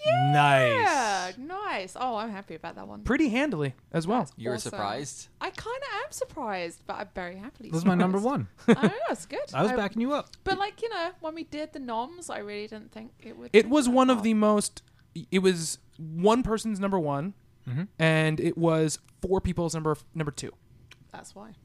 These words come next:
Speaker 3: So th-, that's very, very good.
Speaker 4: It was my number one, too.
Speaker 3: Oh, really?
Speaker 4: Mm-hmm.
Speaker 2: Oh,
Speaker 3: So,
Speaker 2: maybe,
Speaker 3: so a
Speaker 2: maybe,
Speaker 3: double
Speaker 2: may-
Speaker 3: one.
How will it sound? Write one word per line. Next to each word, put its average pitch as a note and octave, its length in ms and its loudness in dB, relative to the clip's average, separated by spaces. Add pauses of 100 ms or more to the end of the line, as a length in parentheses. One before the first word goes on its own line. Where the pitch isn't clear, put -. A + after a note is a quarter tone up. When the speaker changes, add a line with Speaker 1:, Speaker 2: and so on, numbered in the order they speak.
(380)
Speaker 3:
So C#3+ 340 0
th-, D#3 140 0
that's D#3 160 0
very, D#3 300 -6
very D3 180 -6
good. - 220 -12
Speaker 4:
It E3 40 -16
was D3 140 -14
my A3 100 -6
number E3 200 -8
one, G3+ 100 -6
too. G3+ 220 -10 (580)
Speaker 3:
Oh, G3 60 6
really? D4 220 6 (140)
Speaker 4:
Mm-hmm. F3+ 180 -8
Speaker 2:
Oh, - 60 8
Speaker 3:
So, B3 60 10 (120)
Speaker 2:
maybe, D#3 180 0
Speaker 3:
so A#3 60 12
a - 20 12
Speaker 2:
maybe, F3 140 6
Speaker 3:
double E3+ 260 6
Speaker 2:
may- D#3 60 0
Speaker 3:
one. D3 220 -2